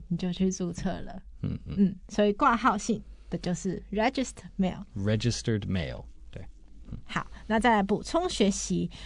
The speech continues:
Speaker 1: 如果是管理员或者是柜台的，呃，先生小姐，他要跟你说，“请帮我在这里签名”，要怎么说呢？
Speaker 2: “Please sign here。”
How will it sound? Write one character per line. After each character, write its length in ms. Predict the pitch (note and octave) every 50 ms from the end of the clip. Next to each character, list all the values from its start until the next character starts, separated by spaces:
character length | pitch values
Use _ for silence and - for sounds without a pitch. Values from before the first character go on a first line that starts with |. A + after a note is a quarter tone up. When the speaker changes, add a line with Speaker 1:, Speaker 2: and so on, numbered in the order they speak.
| - -
Speaker 1:
如 160 | - G#3+ C#4
果 180 | C#4 - D4+ -
是 240 | F#3+ - - C4+ A#3
管 260 | - - G#3 F#3+ G#3+
理 240 | C#4 D4 A3+ F#3 F3+
员 320 | F3+ F3+ F3 F3 F#3 G3+ G3 - -
或 140 | - - A3+
者 140 | G#3 G3 F#3+
是 200 | F#3 - G#3+ G#3
柜 220 | G#3 - C4 A#3
台 240 | A3 - E3+ F#3 F3
的， 300 | F3+ F#3 F3+ E3+ E3+ E3+ E3+ -
呃， 280 | - F#3+ F#3+ F3+ E3+
先 180 | F3 - B3+ C#4
生 180 | C4 - D4+ D4+
小 240 | - - F3+ D3
姐， 280 | F#3 - - G#3 - - -
他 180 | - - G3
要 220 | G3+ G3+ G3 F#3+ F#3+ -
跟 140 | - G3+
你 100 | G3+ F3+
说 300 | E3 - - G#3+ G3 G3
，“请 260 | G3 - - G#3 F3+ -
帮 240 | - A#3 D4 F4 F#4
我 100 | C#4 -
在 200 | - F#3 F#3+ G3
这 140 | G3 A#3 A3
里 140 | E3 - -
签 220 | - - - A#3 A#3+
名”， 260 | B3+ A3 F3+ E3 F#3 - -
要 120 | - A3 G#3+
怎 140 | G#3 F#3+
么 100 | F3+ -
说 220 | F#3 - - C#4+ D#4
呢？ 220 | E4 E4 E4 E4+ E4+ - - - - - - - - -
Speaker 2:
“Please 500 | - - C#3+ D#3+ G3 G#3 G#3 G3+ D#3+ -
sign 520 | - - - C3+ C3+ C#3+ D3 D#3 D#3 D3+ C3+
here。” 460 | C3 - D3 D3+ D3 G#2 D#2 C2+